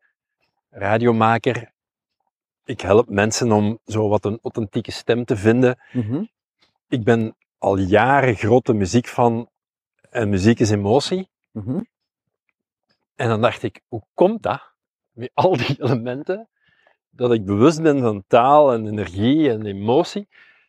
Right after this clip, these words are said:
Speaker 1: dat ik geen poot kan zingen? Dus ik dacht dan, wat zit daar in de weg?
Speaker 2: Ja.
Speaker 1: Wat zit er in de weg dat ik niet vrij kan zijn?
Speaker 2: Mhm.
Speaker 1: Of dat ik niet het gevoel heb mijn authentieke stem te kunnen vinden wanneer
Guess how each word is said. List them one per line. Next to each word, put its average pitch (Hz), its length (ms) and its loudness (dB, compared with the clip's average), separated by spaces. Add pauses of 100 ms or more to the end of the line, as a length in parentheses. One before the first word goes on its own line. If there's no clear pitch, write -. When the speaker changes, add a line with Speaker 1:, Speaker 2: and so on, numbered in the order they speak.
(140)
Speaker 1:
dat 123 260 -2
ik 135 120 -4
geen 110 220 -10 (140)
poot 160 280 2
kan 117 220 -6
zingen? 151 420 -10 (560)
Dus 131 140 -2
ik 147 160 2
dacht 123 240 0
dan, 233 280 0 (680)
wat 135 300 0
zit - 180 -10
daar 143 220 0
in 131 100 -6
de 104 80 -6
weg? 143 380 -4 (320)
Speaker 2:
Ja. 131 220 2 (220)
Speaker 1:
Wat 143 220 -2
zit - 220 -2
er 190 140 2
in 139 140 -4
de 117 80 0
weg 143 300 0
dat 131 260 -2
ik 104 140 -2
niet 143 280 0
vrij 101 340 0
kan 185 240 -6
zijn? 208 320 -6 (220)
Speaker 2:
Mhm. 139 360 -12 (480)
Speaker 1:
Of 143 200 -2
dat 127 160 4
ik 123 120 -2
niet 139 180 4
het 220 100 2
gevoel 127 320 2
heb - 340 0 (600)
mijn 127 260 -8
authentieke 160 720 0
stem 165 380 0
te - 120 -12
kunnen 143 280 -6
vinden 165 480 -2
wanneer 135 520 -2